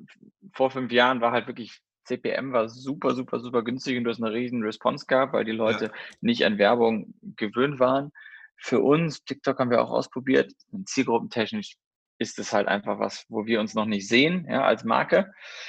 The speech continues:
Speaker 1: Das, das klappt nicht. Oder auch für
Speaker 2: Ja.
Speaker 1: uns in, in der Markenvorstellung klappt es nicht. LinkedIn Organic ist halt super, weil wir da natürlich auch unsere Community mit einbeziehen können und dadurch halt einfach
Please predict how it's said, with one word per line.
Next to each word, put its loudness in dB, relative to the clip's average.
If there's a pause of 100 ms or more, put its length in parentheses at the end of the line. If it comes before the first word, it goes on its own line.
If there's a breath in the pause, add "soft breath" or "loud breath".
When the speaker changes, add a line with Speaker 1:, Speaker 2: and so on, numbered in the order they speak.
(260 loud breath)
Speaker 1:
Das, -2
das -6
klappt 2
nicht. -2
Oder -6
auch -2
für 0
Speaker 2:
Ja. 0
Speaker 1:
uns -2
in, -4
in -8
der -2
Markenvorstellung 0
klappt 0
es -12
nicht. -4
LinkedIn 2
Organic 4
ist -2
halt 4
super, 4
weil 4
wir 4
da 6
natürlich -4
auch -4
unsere -6
Community -6
mit -4
einbeziehen -2
können 0
und -8
dadurch 4
halt 4 (140)
einfach -2